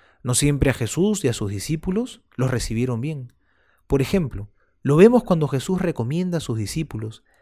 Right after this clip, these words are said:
que si no los reciben en una aldea, se sacudan el polvo de los pies y marchen a la siguiente aldea.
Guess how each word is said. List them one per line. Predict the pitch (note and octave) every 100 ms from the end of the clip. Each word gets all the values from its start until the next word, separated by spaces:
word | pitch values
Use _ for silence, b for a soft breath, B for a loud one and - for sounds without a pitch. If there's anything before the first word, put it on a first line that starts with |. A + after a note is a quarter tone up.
| _ _ _
que | C#3
si | - B2+
no | F#3+
los | A3+ D#3+
reciben | B2+ - G#3 F#3+ B2
en | A#2+
una | E3+ D#3
aldea, | A#2+ D#3 A3 C#4+ _ _ _ _
se | - D#3
sacudan | D3+ - A3 A#3+ A#3+ C4 -
el | B2 A#2+
polvo | E3 F#3 F3+ D#3
de | C3
los | A2
pies | - F#3+ F#3 - _ _ _ _
y | - A#2
marchen | C#3 E3 - G3 G#3+ -
a | A#2
la | G#2+
siguiente | A2+ G#2+ A2 G#2+
aldea. | F#2+ F#2 F2+